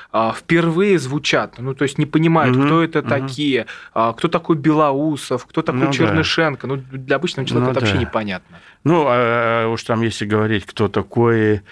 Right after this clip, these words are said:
Speaker 2: Антон Котяков, с этим еще хуже. Белоусов и Чернышенко мы щас расскажем, и обнаружится, что это известные люди.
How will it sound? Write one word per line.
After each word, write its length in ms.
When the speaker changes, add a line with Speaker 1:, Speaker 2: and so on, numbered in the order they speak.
Speaker 2:
Антон 640
Котяков, 720
с 100
этим 240
еще 320
хуже. 540
Белоусов 580
и 40
Чернышенко 600
мы 140
щас 320
расскажем, 580
и 140
обнаружится, 640
что 180
это 140
известные 500
люди. 320